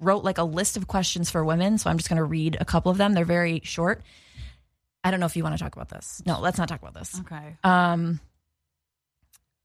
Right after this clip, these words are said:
Speaker 1: story. So it's all stories. So we'll some, because we don't have much time, we won't make them super stories. But the first one is, "Tell me about your best sexual experience with a man and what made it so good." You might not wanna talk about that. Do you wanna talk about that?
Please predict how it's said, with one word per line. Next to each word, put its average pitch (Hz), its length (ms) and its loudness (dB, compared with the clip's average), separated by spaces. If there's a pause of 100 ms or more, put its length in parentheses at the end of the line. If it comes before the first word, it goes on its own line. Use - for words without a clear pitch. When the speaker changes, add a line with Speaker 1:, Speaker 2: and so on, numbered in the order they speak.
(580)
Speaker 1:
story. 240 460 0
So 196 140 0
it's 190 100 0
all 202 120 6
stories. - 600 -10
So 185 260 0
we'll 180 160 0
some, 202 240 2 (100)
because 175 240 -4
we 180 60 -4
don't 175 80 -2
have 170 80 -2
much 170 180 -4
time, 160 120 -4
we 165 80 -4
won't 190 180 4
make 185 120 0
them 170 120 0
super 165 260 -8
stories. - 400 -10
But - 300 0 (400)
the - 80 -14
first 240 260 2
one 208 220 2
is, 170 280 -4
"Tell - 160 -4
me 214 80 2
about 202 340 4
your 170 140 -6
best 175 340 -2
sexual 160 420 -8
experience 151 360 -10
with 156 120 -12
a 147 40 -8
man - 120 -12
and 160 100 -6
what 160 140 -6
made - 140 -12
it - 80 -20
so 123 140 -10
good." - 240 -14 (360)
You 208 120 6
might 214 160 4
not 180 120 2
wanna 160 140 -2
talk 156 220 -10
about - 200 -18
that. - 180 -20 (400)
Do 165 80 -12
you 160 40 -6
wanna 160 120 -4
talk 170 120 -6
about 190 180 -4
that? 214 280 -2